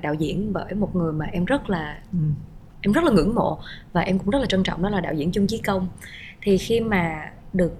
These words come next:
Speaker 1: đồng hành cùng với lại Như Ý, ờ, em được nghe những cái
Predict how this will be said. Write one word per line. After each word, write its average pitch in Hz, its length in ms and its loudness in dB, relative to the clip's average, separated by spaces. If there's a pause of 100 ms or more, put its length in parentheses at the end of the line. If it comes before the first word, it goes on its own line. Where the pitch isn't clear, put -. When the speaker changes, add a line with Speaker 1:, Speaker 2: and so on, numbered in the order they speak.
(240)
Speaker 1:
đồng 175 200 6
hành 160 300 2
cùng 160 180 -2
với 196 100 -4
lại 190 100 2
Như 196 180 6
Ý, 269 340 2 (340)
ờ, 180 140 4 (220)
em 233 160 2
được 202 160 4
nghe 196 340 2 (340)
những 190 340 4
cái 233 360 -2